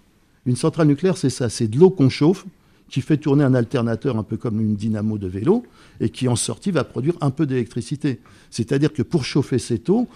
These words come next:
dans tous les autres pays, il y a des m-, dizaines d'autres solutions pour chauffer de l'eau. Il y a le gaz, il y a, il y a, il y a le pétrole, il y a le charbon,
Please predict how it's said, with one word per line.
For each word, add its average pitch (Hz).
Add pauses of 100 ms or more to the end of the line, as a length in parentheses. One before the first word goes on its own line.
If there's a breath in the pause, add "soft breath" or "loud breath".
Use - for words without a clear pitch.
(180 loud breath)
dans 117
tous -
les 127
autres 127
pays, 196 (280 loud breath)
il 120
y -
a 110
des 113
m-, 117 (340)
dizaines 151
d'autres 151
solutions 170
pour -
chauffer 131
de 120
l'eau. 123 (480 soft breath)
Il 107
y -
a 92
le 98
gaz, 143
il 113
y -
a, 101
il 98
y 107
a, 107
il 113
y 101
a 95
le 95
pétrole, 147
il 135
y 107
a 101
le 95
charbon, 131